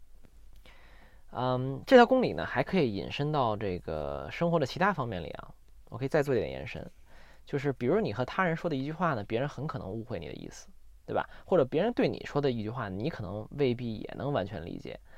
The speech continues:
呃，比如我在这里录这期播客，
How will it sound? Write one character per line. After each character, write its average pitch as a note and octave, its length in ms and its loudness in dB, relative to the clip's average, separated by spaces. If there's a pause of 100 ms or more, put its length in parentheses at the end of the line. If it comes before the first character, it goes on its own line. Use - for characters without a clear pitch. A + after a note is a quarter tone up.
(520)
呃， G#2+ 340 0
比 B2 100 2
如 D#3 120 8
我 G2+ 140 6
在 A#2+ 120 4
这 C3+ 120 4
里 G#2+ 100 4
录 C3 200 2
这 B2 80 2
期 A#2+ 140 -4
播 D#3+ 180 2
客， - 340 -2